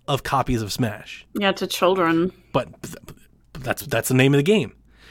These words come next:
Speaker 1: right? That's the, that's the make, that's the bread and butter here. That's what you're trying to do. That's the goal. So I think things like that, um, I would like to see that happen. On Wii U, we got a lot of stage packs.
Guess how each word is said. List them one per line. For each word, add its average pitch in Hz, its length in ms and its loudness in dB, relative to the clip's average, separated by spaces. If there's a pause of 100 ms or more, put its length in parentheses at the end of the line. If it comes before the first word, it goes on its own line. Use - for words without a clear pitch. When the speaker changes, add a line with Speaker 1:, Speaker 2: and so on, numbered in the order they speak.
(140)
Speaker 1:
right? 131 160 4
That's 135 220 -2
the, 139 120 2
that's 123 360 -2
the 123 80 0
make, 123 300 2
that's - 220 -2
the 135 120 2
bread 147 180 4
and 156 80 4
butter 180 240 4
here. 110 160 -2
That's 113 180 -4
what 135 120 -2
you're 143 80 -4
trying 143 400 0
to 139 80 0
do. 170 320 -2 (340)
That's 160 220 4
the 135 160 4
goal. 165 420 4 (840)
So - 200 2
I 180 80 8
think 208 260 2
things 208 320 4
like 139 260 0
that, 160 380 4
um, 120 460 4
I 147 80 6
would 202 120 10
like 175 120 4
to 156 80 0
see 151 100 2
that 175 60 4
happen. 135 300 4
On 139 300 6
Wii 180 120 4
U, 185 300 6
we 139 140 4
got 147 120 4
a 143 60 2
lot 147 240 4
of 147 100 4
stage 175 460 0
packs. - 500 -4